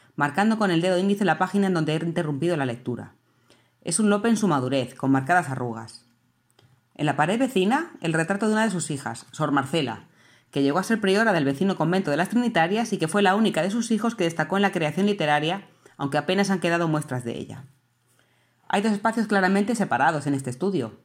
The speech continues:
Junto al retrato de Lope, su escritorio, la sólida mesa de madera, su mesa de trabajo, dispuesta junto a la luz de la ventana, preparada para recibirle con el recado de escribir y algunos libros. En el otro extremo de la estancia, un brasero rodeado por asientos cómodos,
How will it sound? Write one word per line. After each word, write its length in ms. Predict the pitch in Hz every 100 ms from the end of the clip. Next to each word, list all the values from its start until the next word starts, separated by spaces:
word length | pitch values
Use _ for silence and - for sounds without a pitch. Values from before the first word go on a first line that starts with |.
| _
Junto 280 | - 156 143
al 60 | 135
retrato 320 | 135 170 214
de 100 | 190
Lope, 340 | 214 214 214
su 120 | 226
escritorio, 640 | 170 131 127 156 135 113 - _ _ _ _
la 120 | - 131
sólida 320 | 185 185 160
mesa 260 | 202 226
de 100 | 185
madera, 440 | 139 127 151 113 113
su 140 | -
mesa 220 | 160 180
de 60 | 220
trabajo, 600 | 214 151 202 - 156 180
dispuesta 400 | 139 135 196 196
junto 240 | 202 196 170
a 20 |
la 60 | 147
luz 100 | 190
de 60 |
la 80 | 196
ventana, 580 | 143 131 156 135 127 - _ _ -
preparada 480 | 143 143 170 226
para 160 | 190 151
recibirle 460 | 147 147 180 226 196
con 100 | 156
el 80 |
recado 340 | 147 147 175 147
de 80 | 139
escribir 360 | 139 170 262
y 60 | 196
algunos 320 | 147 139 123
libros. 460 | 120 120 110 110 _ _ _ _ _ _ _ _ _ _ -
En 120 | 165
el 80 | 175
otro 160 | 220
extremo 280 | 233 226 208
de 60 | 165
la 80 | 147
estancia, 560 | - 226 233 294 302
un 140 | 180 180
brasero 380 | 165 165 214 214
rodeado 400 | 170 151 202 202
por 100 | 151
asientos 360 | 175 190 160
cómodos, 580 | - 226 180 160 214